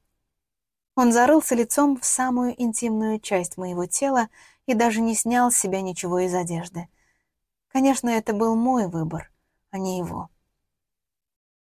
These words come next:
Меня по-прежнему терзали пробегающие по венам тени, но неизменные желания оказались удовлетворены настолько, что я могла не обращать на них никакого внимания. Джейкоб облизнул губы,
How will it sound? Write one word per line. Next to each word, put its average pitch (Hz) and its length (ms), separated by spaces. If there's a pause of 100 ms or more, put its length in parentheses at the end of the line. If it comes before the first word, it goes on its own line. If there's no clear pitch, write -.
Меня 254 240
по-прежнему 254 560
терзали 220 400
пробегающие 208 840
по 196 160
венам 196 300
тени, 220 480 (460)
но 233 80
неизменные 214 760
желания 208 560
оказались 185 640
удовлетворены 196 680
настолько, 208 680 (300)
что - 220
я 262 160
могла 277 300
не 277 120
обращать 277 540
на 175 80
них 170 240
никакого 170 420
внимания. 170 720 (1300)
Джейкоб 233 480
облизнул 220 480
губы, 220 440